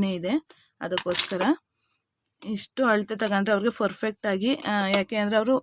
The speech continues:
ಪರ್ಮನೆಂಟ್ ಕಸ್ಟಮರು ನಮಗೆ. ಆ, ಇಷ್ಟು ಅಳತೆ ತೆಗ್ದಿನ ಅವ್ರಿಗೆ ಸ್ಟಿಚ್ ಮಾಡಿಕೊಟ್ರೆ ಪರ್ಫೆಕ್ಟಾಗಿ ಅವ್ರಿಗೆ ಬ್ಲೌಸ್ ಅನ್ನೋದು ಕೂರುತ್ತೆ. ಇಲ್ಲಿ ಒಂದೂವರೆ ಇಂಚ್ಗೆ ಒಂದು ಮಾರ್ಕು, ಇಲ್ಲೂ ಅಷ್ಟೇ ಮಧ್ಯ ಮತ್ತು ಈ ಮೂರು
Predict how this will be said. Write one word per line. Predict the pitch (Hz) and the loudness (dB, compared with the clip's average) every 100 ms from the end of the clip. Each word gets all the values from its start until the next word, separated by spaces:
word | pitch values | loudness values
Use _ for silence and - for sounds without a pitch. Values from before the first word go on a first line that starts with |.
| - 214 | -4 0
ಪರ್ಮನೆಂಟ್ | 214 214 214 214 208 | 2 2 2 0 -2
ಕಸ್ಟಮರು | 180 202 196 190 208 330 _ - - - 208 | -2 0 0 2 2 -2 _ -20 -20 -4 -2
ನಮಗೆ. | 190 202 311 _ _ _ 220 | 0 2 0 _ _ _ -2
ಆ, | 214 214 220 | 0 0 -2
ಇಷ್ಟು | - 254 | 0 0
ಅಳತೆ | 240 226 226 | 0 0 -2
ತೆಗ್ದಿನ | 214 214 220 208 | -2 0 2 2
ಅವ್ರಿಗೆ | 196 208 202 | 2 -2 -2
ಸ್ಟಿಚ್ | 208 - 220 | -8 -4 -2
ಮಾಡಿಕೊಟ್ರೆ | 202 196 175 220 220 | -2 -2 -4 -4 -2
ಪರ್ಫೆಕ್ಟಾಗಿ | 185 - 208 - 190 196 202 | -2 -2 -8 -4 -2 0 0
ಅವ್ರಿಗೆ | 190 202 - | 2 0 0
ಬ್ಲೌಸ್ | 196 202 202 | 2 2 2
ಅನ್ನೋದು | 202 190 220 208 | 0 0 -2 -2
ಕೂರುತ್ತೆ. | 185 185 - 311 _ _ _ _ 214 | -2 -2 -6 -14 _ _ _ _ -4
ಇಲ್ಲಿ | 214 208 | 0 4
ಒಂದೂವರೆ | 202 214 208 | 4 4 4
ಇಂಚ್ಗೆ | 202 - 196 | 0 0 0
ಒಂದು | 190 185 | 0 -2
ಮಾರ್ಕು, | 175 - 277 - _ _ _ _ _ _ - - - - _ - | -4 0 0 0 _ _ _ _ _ _ -20 -20 -20 -20 _ -2
ಇಲ್ಲೂ | 226 226 208 | 4 6 4
ಅಷ್ಟೇ | - 226 226 | 2 2 2
ಮಧ್ಯ | 180 170 233 214 | 2 2 4 4
ಮತ್ತು | 202 220 | 2 2
ಈ | 202 | 4
ಮೂರು | 208 226 | 4 6